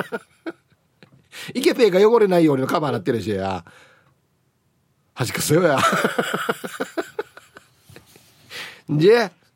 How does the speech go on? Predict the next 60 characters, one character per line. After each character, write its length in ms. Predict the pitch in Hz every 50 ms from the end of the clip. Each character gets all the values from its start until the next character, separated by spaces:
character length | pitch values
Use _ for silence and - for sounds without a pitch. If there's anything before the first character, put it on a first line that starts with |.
| _ _ _ _ _ _ _ _ _ _ -
沖 220 | - - 208 185
縄 180 | 196 202 208 214
に 60 | 220
布 120 | 185 196
団 160 | 180 226 220
カ 120 | 190 214 208
バ 120 | 208 208
ー 40 | 220
の 60 | 226
中 180 | 220 220 190 202
に 60 | 180
入 100 | 175 180
っ 20 |
て 100 | - -
る 60 | 170 165
人 80 | 190
が 80 | 165 175
い 40 | 165
ま 100 | 175 -
す 100 | - 185
よ。 220 | 180 180 175 - _ _ _ _ _ _ _ _ _ _
全 140 | - 139 151
国 180 | 143 147 135 139
の 80 | 139
皆 160 | 139 143 143 139
さ 200 | 123 147 135 117
ん。 100 | - - _ _ _ _ _ _ _ _ _ _ _ _ _ - - _ _ _ _ _ _ _ _ _ _ - - -
ほ-、 200 | - - 135 120 -
雪、 320 | 147 151 165 123 - - -
雪、 280 | 156 160 180 185 175
雪 160 | 156 151 147
降 80 | 139 139
っ 40 | 139
て 140 | 139 - 147
る 60 | 135
北 100 | 151 120
海 160 | 110 147 139
道 80 | 139 131
の 80 | 110
皆 120 | 135 127 113
さ 160 | 101 - 139
ん。 80 | 104 -
<laughs> 40 | - 214 - - - - - 494 480 453 - - - - - 202 - _ _ _ _ _ - - _ _ - - _ - - - - - - - - - - - - _ _ _ - _ _ _
皆 140 | 147 165 180
さ 120 | 170 190
ん、 80 | 180 165
こ 100 | 185 180
ん 60 | 175
に 80 | 180 165
ち 100 | 127 170
は。 120 | 165 156
黒 180 | - 190 185 170
島 220 | 143 180 190 190
で 100 | 180 160
す。 180 | 120 - - - _
こ 80 | - 123
ん 40 |
に 60 | 127 113
ち 80 | 123
は。 220 | 135 131 131 -